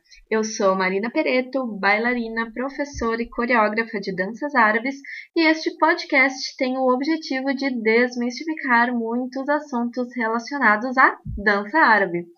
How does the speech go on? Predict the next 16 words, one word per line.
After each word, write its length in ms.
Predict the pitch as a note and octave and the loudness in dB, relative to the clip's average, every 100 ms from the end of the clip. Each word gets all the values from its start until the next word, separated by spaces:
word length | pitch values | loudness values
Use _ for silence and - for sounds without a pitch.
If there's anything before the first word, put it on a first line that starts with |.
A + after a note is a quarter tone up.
| - - - - | -20 -16 -16 -4
E 120 | E4 | 0
no 80 | E4 | 2
episódio 440 | E4+ E4+ C#4 C4 C4+ | 2 2 2 0 0
de 140 | C4+ | 2
hoje 240 | A#3+ A#3+ | 4 2
vamos 320 | A#3+ A#3 A#3+ - | 0 0 -2 0
falar 320 | A#3+ G#3 G3+ | 4 6 4
sobre 460 | - G3 F#3 F#3 | 2 0 0 -2
cambrês, 560 | - G#3+ A3 A3 D#4 - - - _ - - - - _ - | -2 -2 0 4 2 2 -14 -20 _ -18 -16 -18 -20 _ -2
quedas 480 | A3 B3 C4+ D#4 D#4+ - - _ | 6 8 8 6 4 -16 -20 _
e 280 | C#4 C#4 - _ _ | -2 -2 -4 _ _
pernas 680 | A#3 B3 D4 C4+ C4 C4 G#3+ | 4 8 8 6 2 2 4
altas 480 | G3+ G#3+ A3 A3 G#3+ | 4 4 2 -4 -2
na 180 | G#3+ A3 | -2 0
dança 460 | F3+ F3 F3 A#3 | 0 -2 -2 0
árabe. 540 | A3 E3 E3 F3 E3+ | 4 4 2 -2 -6